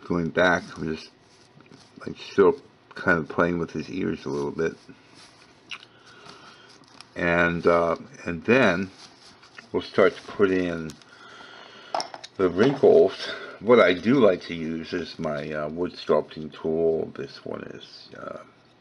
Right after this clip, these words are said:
kind of sharp at the end here. And, uh,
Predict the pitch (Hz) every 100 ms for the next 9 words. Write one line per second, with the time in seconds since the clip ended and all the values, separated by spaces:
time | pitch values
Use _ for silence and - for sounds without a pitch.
0 | - - 71 - - - 80 85 - -
1 | 90 90 87 90 85 - 69 69 - _
2 | _ - - - - - - - - -
3 | _ _ _ _ _ _ - - 90 85
4 | 82 85 82 80 - 80 73